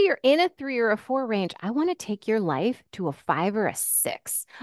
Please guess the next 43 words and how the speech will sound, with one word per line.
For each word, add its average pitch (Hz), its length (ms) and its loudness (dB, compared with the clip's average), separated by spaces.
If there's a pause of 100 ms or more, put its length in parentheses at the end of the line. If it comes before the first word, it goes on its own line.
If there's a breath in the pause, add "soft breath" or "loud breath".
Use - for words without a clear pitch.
(140)
I 247 160 6
want 359 320 6
you 196 560 -2
to 226 140 -4
just 190 240 -2
live 190 280 4
the 190 140 0
most 175 360 2
amazing 196 720 4
life, 165 360 0
to 196 200 -4
love 208 380 4
your 269 160 2
practice, 160 600 -2 (300 loud breath)
to 247 140 2
love 233 280 8
every 262 480 4
aspect 214 540 0
of 180 160 2
your 170 240 2
life. 151 500 -2 (500 loud breath)
I 190 120 2
can 220 180 -2
help 170 300 -6
you 160 100 -4
with - 200 -6
that. - 260 -4 (580 soft breath)
I 190 140 6
help 214 560 2
my 202 180 2
clients 196 580 0
move 185 480 4
from 175 340 0
where 180 240 2
they 254 160 4
are 214 280 4
to - 180 -10
where 196 380 2
they 220 120 6
want 185 260 2
to 180 80 -8
go 156 320 -2 (160)
consistently. - 1120 0